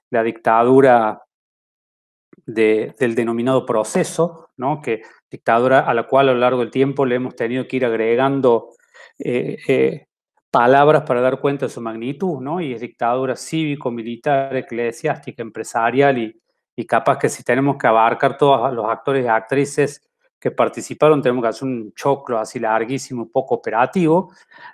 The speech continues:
eh, pero bueno, alcanza con decir que fue una, una dictadura con múltiples inserciones en diversos sectores sociales, expresada quizás en, en las Fuerzas Armadas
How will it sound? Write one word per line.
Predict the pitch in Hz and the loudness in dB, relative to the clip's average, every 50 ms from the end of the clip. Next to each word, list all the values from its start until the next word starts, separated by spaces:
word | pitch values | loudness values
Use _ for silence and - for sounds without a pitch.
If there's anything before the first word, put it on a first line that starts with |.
| _ - - _ - | _ -20 -16 _ -4
eh, | 127 123 117 117 110 110 107 101 - - _ | -2 0 2 2 2 0 -2 -4 -8 -10 _
pero | _ - 117 120 | _ -2 2 4
bueno, | 127 123 117 113 | 4 4 4 4
alcanza | 117 120 - - 139 143 139 127 - 139 | 2 2 2 0 0 0 0 -2 -2 -2
con | 127 127 117 | -2 -2 -2
decir | 117 113 117 - 151 143 | 0 0 0 0 -4 -4
que | 147 113 | -6 -6
fue | - 131 123 | -8 -6 -4
una, | 120 117 113 - - | -4 -4 -6 -8 -10
una | - 127 120 | -10 -8 -6
dictadura | 117 113 113 - 123 110 117 120 123 131 131 131 - _ _ _ _ _ _ | -6 -6 -4 0 2 2 4 4 4 4 2 2 0 _ _ _ _ _ _
con | - 117 113 | -2 -2 0
múltiples | 117 123 139 160 175 180 165 170 170 151 165 - 165 175 170 175 | 0 2 4 6 6 6 4 2 0 -2 0 0 0 0 0 -2
inserciones | - - 127 123 110 - 117 113 113 113 110 - - 151 147 143 139 127 - - - - | -8 -8 -8 -8 -4 -2 0 0 0 0 -2 0 2 4 4 4 2 0 -2 -6 -8 -6
en | 131 123 | -6 -2
diversos | 117 123 135 151 147 147 147 123 | 0 2 2 2 2 0 -4 -6
sectores | - 123 117 - - 127 120 117 | -4 -6 -4 -2 -2 -2 -2 -2
sociales, | - 120 110 107 - 185 175 156 143 160 175 170 - _ _ _ _ _ _ _ - | -4 -4 -4 -2 0 2 2 4 4 2 -2 -4 -8 _ _ _ _ _ _ _ -14
expresada | - - - - - 113 117 - - 160 156 156 143 127 - | -14 -12 -10 -6 -4 -4 -2 0 2 2 4 4 4 2 0
quizás | - 113 - - 135 127 113 | -4 -10 -4 0 0 0 0
en, | 117 120 110 107 - | 0 -6 -6 -10 -12
en | 117 113 | -12 -10
las | 107 104 | -10 -10
Fuerzas | - - 127 117 - 117 | -6 -6 -6 -4 -2 -2
Armadas | 117 117 127 135 147 147 160 185 196 190 190 | -2 -2 0 0 2 2 2 2 2 0 -4